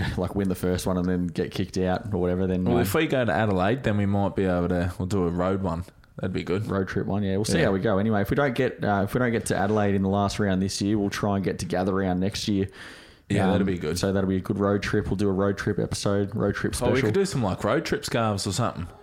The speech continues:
Speaker 1: Yeah, we could do that, yeah.
Speaker 2: That'd be cool, yeah.
Speaker 1: Yeah. But
Speaker 2: All right,
Speaker 1: anyway,
Speaker 2: well,
Speaker 1: we'll,
Speaker 2: anyway,
Speaker 1: um,
Speaker 2: um,
Speaker 1: yeah, we'll
Speaker 2: Canadian Club, if you wanna give us a sponsorship,
Speaker 1: Yeah, that's it.
Speaker 2: hop on
Speaker 1: Um,
Speaker 2: board. One of the best going podcasts going round.
Speaker 1: Yep.
Speaker 2: Um,
Speaker 1: Canadian Club, unofficial sponsor.
Speaker 2: Yeah.
Speaker 1: <laughs>
Speaker 2: Yeah, ripper.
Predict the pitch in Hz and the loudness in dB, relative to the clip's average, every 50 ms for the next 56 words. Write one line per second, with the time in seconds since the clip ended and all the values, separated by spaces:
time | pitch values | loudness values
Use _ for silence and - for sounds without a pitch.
0 | - 165 - - - - 139 110 107 - 87 - 85 80 90 - - 113 120 113 | -14 -14 -6 -4 -2 0 0 0 0 -2 -2 -2 -2 0 0 -2 -2 -2 -2 0
1 | 101 - 98 92 - - 107 123 160 185 170 - - - 143 110 95 - - - | -2 -2 -4 -4 -2 -2 -2 0 0 -4 -6 -6 -4 -2 -2 -2 -2 -4 -4 -2
2 | 117 107 95 85 - - - - - - - 156 143 113 120 120 135 139 151 151 | 0 0 0 -2 -4 -8 -14 -18 -8 0 2 4 6 6 6 6 6 6 6 6
3 | 131 131 127 123 127 147 143 143 139 131 127 120 135 127 123 147 143 139 139 135 | 6 6 6 6 4 4 2 2 2 0 0 2 4 4 6 6 6 6 4 2
4 | 131 123 - 151 151 170 160 151 139 - - 131 123 120 120 113 123 120 113 110 | 2 0 0 0 0 2 2 0 0 0 0 0 2 2 2 0 0 0 0 -2
5 | - - - - 131 135 127 - - - 156 151 143 143 - - 110 113 120 117 | -2 -4 -2 -2 -2 0 -2 -4 -2 0 0 0 0 0 -4 -6 -2 2 2 2
6 | 110 113 - - 127 139 131 120 - - 113 110 113 113 117 131 135 139 139 135 | 2 2 0 0 0 2 2 2 2 2 4 4 4 4 4 4 4 4 2 2
7 | 123 131 123 120 110 110 98 120 120 113 - - 123 113 110 104 101 - 120 117 | 2 2 2 2 0 0 2 2 2 0 0 -2 -2 -2 -2 -2 -2 -2 -2 -2
8 | - - 120 110 107 107 - - 113 110 113 127 139 143 143 139 135 117 113 - | -2 0 0 0 0 0 0 0 0 0 2 2 2 2 2 0 0 -2 -4 -6
9 | - - 117 117 117 117 113 113 113 113 117 110 107 117 117 113 110 110 107 - | -4 0 2 2 2 2 2 2 2 2 2 2 2 2 2 2 2 2 2 0
10 | - 120 120 113 107 - 113 117 113 104 - 113 107 110 104 - - 113 113 113 | 2 0 0 0 0 0 0 2 2 2 0 0 0 0 -2 0 0 -2 -2 -2
11 | - 123 120 120 117 98 - - - 123 127 123 - - - 117 113 - - - | -2 -2 0 0 -2 -4 -6 -6 -4 -2 0 0 -2 -4 -8 -10 -10 -6 -4 -4
12 | 113 - - - - - - 117 113 104 113 123 - - 110 95 | -4 -4 -6 -12 -6 -2 0 2 2 4 2 2 2 2 0 0